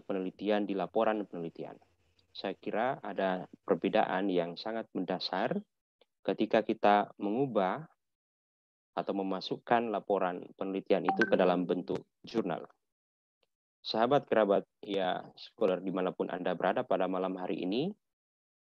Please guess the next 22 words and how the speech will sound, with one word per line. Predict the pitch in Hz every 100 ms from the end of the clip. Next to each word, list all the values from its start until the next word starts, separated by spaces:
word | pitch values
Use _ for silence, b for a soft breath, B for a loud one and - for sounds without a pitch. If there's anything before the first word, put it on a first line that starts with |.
| _
Prof | - 101
Irwan | 90 107 117 131
akan | 92 - 98 95
mengupas | 95 92 90 85 85 -
tuntas, | 127 131 139 87 127 - - -
eh, | - 92 -
persoalan | - 92 104 92 90 87 85 82 -
tersebut. | - - - 110 147 _ _ -
Insya | 98 - -
Allah | 110
kita | 117 - - 82
ada | 82 90
waktu | 87 - 123 123
kurang | 113 95
lebih | 92 101 95
dua | 98 85
jam | 80 85 80 -
ke | -
depan. | 87 - 76 - _ _ _ _ _ _ _ _ _ _ B B B B B B _ 113
Bagi | 123 147
rekan-rekan, | 127 120 110 104 95 107 131
sahabat, | - 104 95 101 120